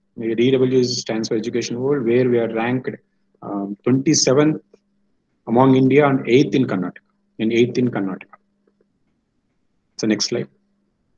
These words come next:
And this is the Times Engineering. We, we have ranked one, one not three among top, uh, uh, <clears throat>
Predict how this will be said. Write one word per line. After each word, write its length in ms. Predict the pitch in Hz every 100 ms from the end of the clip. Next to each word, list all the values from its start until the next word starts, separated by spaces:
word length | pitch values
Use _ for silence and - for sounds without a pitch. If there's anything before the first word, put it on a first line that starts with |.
| _ _ _ _ _ _ _ _ _ _ _ -
And 340 | 120 123 131
this 120 | 127
is 80 | 131
the 100 | 135
Times 400 | - 123 160 151
Engineering. 480 | 165 151 160 175 160
We, 180 | 139 131
we 200 | 127 123
have 160 | 127
ranked 360 | 123 120 131 123
one, 360 | 113 117 123 -
one 140 | 113
not 280 | 131 139 -
three 260 | 143 160 - - _ -
among 280 | 120 120 110
top, 320 | 123 127 101
uh, 140 | 117 - _ _ _ _
uh, 580 | 110 101 - 131
<clears throat> 0 | 127